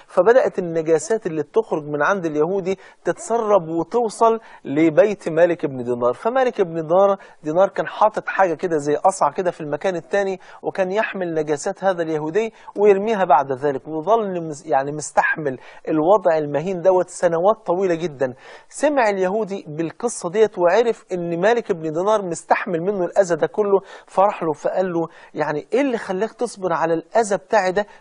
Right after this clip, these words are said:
كل السنين الطويلة ديت؟" قال له: "لأني سمعت أن النبي صلى الله عليه وسلم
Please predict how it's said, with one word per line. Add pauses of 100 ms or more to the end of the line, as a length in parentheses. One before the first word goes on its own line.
(120)
كل
السنين
الطويلة
ديت؟"
قال
له:
"لأني
سمعت (160)
أن
النبي (200)
صلى
الله
عليه
وسلم